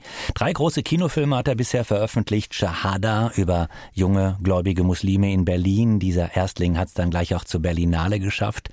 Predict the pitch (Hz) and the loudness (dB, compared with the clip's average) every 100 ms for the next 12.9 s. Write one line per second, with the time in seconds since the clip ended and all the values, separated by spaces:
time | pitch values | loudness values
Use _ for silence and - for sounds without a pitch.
0 | - - - 90 87 87 82 - 95 92 | -18 -12 -4 -2 2 0 0 0 2 2
1 | 101 92 92 - 101 90 - 92 95 95 | 2 2 0 -2 -4 -4 -4 -2 0 0
2 | 90 82 87 80 90 92 92 85 85 82 | 0 0 0 0 2 2 0 0 0 -2
3 | - 85 98 - - 98 - 92 - 90 | -2 -2 -2 -4 -2 -2 0 -2 -2 -4
4 | - 117 139 113 104 110 92 92 90 92 | 0 2 2 0 -2 -2 0 0 2 2
5 | 95 95 85 90 - 92 - 95 90 - | 2 0 -2 -4 -2 -4 -2 -2 -2 0
6 | 87 - - - - - 92 - 87 101 | -2 -4 -16 -16 -10 -4 -2 -2 -2 -2
7 | 82 90 92 104 - 95 95 107 95 90 | 0 2 2 2 0 0 2 2 2 -2
8 | - 98 104 98 101 92 92 85 87 87 | -2 0 0 0 -2 0 -2 0 0 0
9 | - 90 92 - 87 87 85 87 - 87 | -2 -2 -2 -2 -2 0 2 0 0 0
10 | 82 92 98 90 80 80 82 85 82 87 | 2 0 0 -2 -2 -2 0 0 0 -2
11 | 87 85 - 95 90 92 - 90 - 92 | -2 -2 -2 -2 0 0 0 0 0 -2
12 | - - 92 - - 92 85 82 | -4 -2 -2 -2 -6 -4 -4 -4